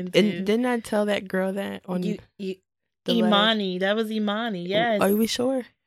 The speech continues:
Speaker 1: I don't know.
Speaker 2: I think it was Imani.
Speaker 1: I told her that.
Speaker 2: There's so much going on in the world. There's hurricanes and earthquakes and tornadoes and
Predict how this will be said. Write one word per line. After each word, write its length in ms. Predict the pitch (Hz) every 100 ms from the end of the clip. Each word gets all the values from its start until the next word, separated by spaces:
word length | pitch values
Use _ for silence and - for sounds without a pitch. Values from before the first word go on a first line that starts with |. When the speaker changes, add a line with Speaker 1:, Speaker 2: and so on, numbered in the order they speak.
| _ _ -
Speaker 1:
I 40 |
don't 200 | 156 151
know. 60 | 151
Speaker 2:
I 60 |
think 300 | 151 247 294
it 60 | 427
was 180 | 392 302
Imani. 580 | 285 262 262 269 302 349 _ -
Speaker 1:
I 20 |
told 300 | - 175 190
her 80 | 175
that. 240 | 170 170 - _ _ _ _ _ _ _ _ _ _ _ _ _ _ _ _
Speaker 2:
There's 260 | 214 220 233
so 400 | - - 220 226
much 320 | 226 226 -
going 300 | 214 208 196
on 180 | 196 190
in 100 | 185
the 80 | 175
world. 320 | 175 180 175 -
There's 480 | 180 175 170 170 -
hurricanes 840 | - 220 214 202 - 170 160 160 165
and 100 | - -
earthquakes 680 | 202 202 - 165 156 -
and 140 | 147 160
tornadoes 920 | - 160 160 175 185 160 151 151 - -
and 440 | 156 156 151 156